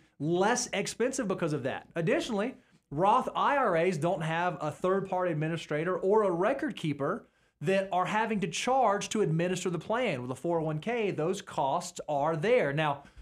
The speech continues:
with a lot of companies, the, or with a lot of four oh one Ks, the company might cover the cost of those plans. But again, with a Roth I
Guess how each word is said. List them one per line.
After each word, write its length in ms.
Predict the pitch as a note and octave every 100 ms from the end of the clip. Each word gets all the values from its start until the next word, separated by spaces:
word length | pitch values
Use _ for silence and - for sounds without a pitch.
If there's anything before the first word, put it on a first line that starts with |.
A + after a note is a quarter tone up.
| - -
with 100 | E3
a 20 |
lot 260 | E3+ G#3 D#4
of 100 | D#4
companies, 500 | F3+ D#3+ F3 G#3 E3
the, 320 | D#3+ D3+ D3
or 100 | E3+
with 100 | D#3
a 40 | E3
lot 200 | F#3 B3+
of 60 |
four 180 | B3 F#3
oh 20 |
one 120 | E3+ D#3
Ks, 260 | C#3 D#3+
the 140 | D3 D#3
company 580 | - B3+ C#4+ F#3+ E3+ E3
might 380 | E3 D#3 D#3
cover 260 | - E3 C#3+
the 80 | C#3
cost 380 | C#3+ C#3+ C3 C#3
of 80 | B2
those 160 | B2
plans. 500 | - B2 A#2+ D#3+ G#3 - _ _ _
But 200 | E3 C#3+ F#3+
again, 260 | F3 C4+
with 80 | D#3+
a 40 | D3
Roth 300 | E3 F#3+ F#3+
I 100 | A3+